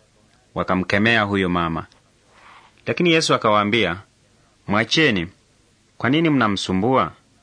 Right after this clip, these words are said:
Amenitendea jambo jema. Maskini mnao daima pamoja nanyi. Mnaweza kuwasaidia wakati wowote mnaopenda. Lakini mimi sitakuwapo pamoja nanyi daima."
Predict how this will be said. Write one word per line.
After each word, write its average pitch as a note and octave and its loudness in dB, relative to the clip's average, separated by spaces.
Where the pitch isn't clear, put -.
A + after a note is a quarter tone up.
Amenitendea B2 0
jambo C#3 2
jema. F#2+ 0
Maskini D#3 0
mnao C3+ 2
daima B2+ 2
pamoja G#2 0
nanyi. F2 -2
Mnaweza B2 2
kuwasaidia A#2 0
wakati B2+ 0
wowote C3 2
mnaopenda. F#2+ 0
Lakini C#3+ 0
mimi D3+ 0
sitakuwapo B2 0
pamoja A#2+ 0
nanyi A2 0
daima." F2 -2